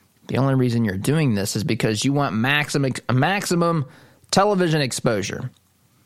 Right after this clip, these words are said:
Now, this might seem a little bit, I don't know, uh, th-, this might see, uh, seem somewhat illogical to many, many of you. And to, to a degree, this seems lo-, illogical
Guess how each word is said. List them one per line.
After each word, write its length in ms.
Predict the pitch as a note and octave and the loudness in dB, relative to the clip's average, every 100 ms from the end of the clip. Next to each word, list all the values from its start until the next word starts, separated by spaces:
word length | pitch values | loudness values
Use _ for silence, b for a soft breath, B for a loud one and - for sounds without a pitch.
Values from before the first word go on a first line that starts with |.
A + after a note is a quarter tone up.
| - | -2
Now, 120 | D3+ | 0
this 180 | B3+ B3+ | 2 2
might 280 | A#3 A3 | 0 0
seem 280 | E3 G3+ F#3+ | -2 0 2
a 40 | D#3+ | 0
little 300 | D3+ A#3 A3+ | 0 0 2
bit, 420 | E3 D#3+ D3 - b b b b b b b b | 2 0 -2 -10 b b b b b b b b
I 160 | - F#3 | -4 0
don't 140 | E3+ | 0
know, 340 | F2 D#2 F#2 A#2 - | -2 -2 -4 -6 -6
uh, 380 | G1+ G1+ - G1+ - - _ _ _ B B B B B B B B _ _ _ _ - | -6 -6 -8 -10 -14 -18 _ _ _ B B B B B B B B _ _ _ _ -6
th-, 160 | C#3+ D#3 | -4 -2
this 220 | D#3+ G3+ | -2 -2
might 240 | G#3+ G3 | -2 -2
see, 220 | D3 F3 D#3 - | -2 0 -2 -2
uh, 100 | - | -4
seem 240 | C3 E3 D3 | -2 0 0
somewhat 380 | - E3 C#3 | 0 2 2
illogical 840 | C3 A#2+ A#2 C#3+ C3+ A2+ - D2+ - - _ _ _ _ _ - | 2 0 0 2 0 -2 -2 -4 -4 -14 _ _ _ _ _ -16
to 120 | - B2+ | -2 2
many, 440 | B2+ C3 B2+ A#2 | 2 2 0 0
many 300 | A#2 B2+ A#2+ | 0 2 2
of 80 | A2 | 0
you. 100 | G#2 | 0
And 100 | B2+ | 0
to, 100 | C#3+ - | -2 -4
to 160 | - E3+ | 0 0
a 40 | |
degree, 400 | B2+ A#2 G3+ C4+ | 0 0 0 0
this 180 | D3 G#3 | 0 -2
seems 220 | - A#3 | 0 -2
lo-, 120 | B2 | -2
illogical 880 | A2+ - B2+ C3+ C3+ B2 B2+ A#2+ A2+ | -2 0 2 2 2 0 0 0 -2